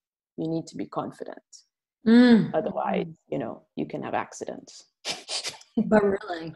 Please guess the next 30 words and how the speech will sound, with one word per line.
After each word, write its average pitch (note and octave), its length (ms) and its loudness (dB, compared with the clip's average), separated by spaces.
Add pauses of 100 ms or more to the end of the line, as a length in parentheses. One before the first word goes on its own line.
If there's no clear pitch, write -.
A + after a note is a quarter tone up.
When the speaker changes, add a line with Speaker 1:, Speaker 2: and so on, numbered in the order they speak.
(200)
Speaker 2:
<laughs> F4+ 580 0 (100)
Speaker 1:
Yeah, D#3+ 420 2
yeah, D#3+ 240 6
Speaker 2:
Uh, - 80 0
Speaker 1:
because A3 240 4
the A#3 100 6
fertility C4 480 4
awareness A#3+ 400 6
method A3 300 4
is, G#3+ 180 4
is F#3+ 160 2
user. G3 640 6 (600)
You F#3 160 0
know, E3 140 2
it - 260 -2
depends G#3 380 2
on F3+ 180 0
you, G3+ 300 2
how F#3+ 120 2
well F#3+ 400 6
you F#3 160 2
know F3+ 220 2
it - 240 -4 (180)
and F3 140 -8
how F3 160 -2
well E3+ 280 6
you F3 140 0
can E3 160 -4
implement D#3+ 540 -6
it. - 200 -10